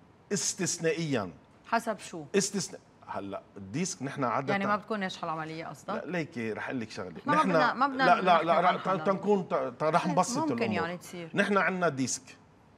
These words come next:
Speaker 1: بمحل معين. نحن منفوت بالعملية،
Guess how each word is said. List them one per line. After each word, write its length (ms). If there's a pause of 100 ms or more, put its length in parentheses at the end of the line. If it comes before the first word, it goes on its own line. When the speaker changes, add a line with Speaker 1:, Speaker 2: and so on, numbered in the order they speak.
(140)
Speaker 1:
بمحل 520
معين. 420 (520)
نحن 300
منفوت 320
بالعملية، 840